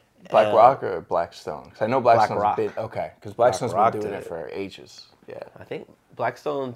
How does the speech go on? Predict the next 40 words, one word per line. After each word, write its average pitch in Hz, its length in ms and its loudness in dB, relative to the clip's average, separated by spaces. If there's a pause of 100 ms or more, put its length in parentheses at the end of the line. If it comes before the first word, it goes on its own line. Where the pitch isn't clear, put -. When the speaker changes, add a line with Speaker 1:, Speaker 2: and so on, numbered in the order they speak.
(160)
Speaker 1:
American 113 440 -4
Homes 101 240 -6
for 101 120 -10
Rent, 95 240 -10
they 90 100 -10
took - 220 -18
that 80 180 -10
public. - 340 -10 (420)
Speaker 2:
They 113 220 -6
didn't, 110 380 -8 (360)
I 113 80 -6
think 180 240 -8 (400)
BlackRock, 113 460 -2
though, 87 120 -12
did 90 200 -12
it 85 100 -10
in 90 160 -16
Austin, - 480 -8
though. - 160 -20 (420)
I - 40 0
know 147 40 4
Speaker 1:
Interesting. 123 400 -2
Speaker 2:
that. 104 60 -2
Speaker 1:
Okay. 101 260 2
Speaker 2:
Yeah, 98 220 -4
Speaker 1:
Okay. 98 160 -2
Speaker 2:
I 107 40 0
Speaker 1:
That's 113 160 2
Speaker 2:
just 113 80 -4
remember 113 300 2
Speaker 1:
separate. 107 140 -2
Speaker 2:
it - 80 -12
being 104 120 -4
Speaker 1:
Okay. 98 40 -6
Speaker 2:
a 90 60 -12
big 95 160 -8
deal 95 120 -6
in 90 60 -8
Austin. 90 500 -6
Speaker 1:
Okay. 117 280 -4